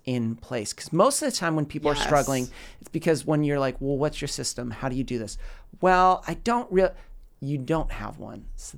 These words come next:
Speaker 1: that's
Speaker 2: They don't.
Speaker 1: why. You're so
Speaker 2: Yeah.
Speaker 1: good at developing them and showing them how to implement a system so that this can be a continual thing, because good coaches don't show once, but they show,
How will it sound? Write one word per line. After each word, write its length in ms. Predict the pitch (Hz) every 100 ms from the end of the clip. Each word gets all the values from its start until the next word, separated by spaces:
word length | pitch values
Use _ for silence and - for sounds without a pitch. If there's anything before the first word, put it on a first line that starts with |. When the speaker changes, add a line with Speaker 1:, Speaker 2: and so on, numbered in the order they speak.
| -
Speaker 1:
that's 240 | 113 113 196
Speaker 2:
They 200 | 165 147
don't. 420 | - 151 139 127
Speaker 1:
why. 480 | 131 113 - - - - - - -
You're 140 | 143
so 340 | - 151 165
Speaker 2:
Yeah. 80 | 160
Speaker 1:
good 200 | 170 151 -
at 180 | 123 -
developing 680 | 127 117 135 147 147 143 135
them 300 | 131 131 123
and 200 | 135 131
showing 420 | - 143 135 135
them 200 | 127 120
how 400 | - - - 135
to 240 | 135 - 131 151
implement 680 | 139 135 127 117 110 - - - _ _ _ _ -
a 80 | 131
system 520 | - 160 156 - 131
so 160 | - 135
that 180 | 127 139
this 140 | 131
can 180 | 139 131
be 260 | 131 127 - - -
a 60 |
continual 760 | - - 151 143 - 160 147 123
thing, 280 | 117 123 120
because 260 | 120 131 107
good 240 | 180 180
coaches 560 | 190 175 - 151 143 - - - _ - - 127
don't 260 | 170 160
show 160 | - 165
once, 360 | 135 156 135
but 180 | - 139
they 100 | 139
show, 500 | - - 139 131 123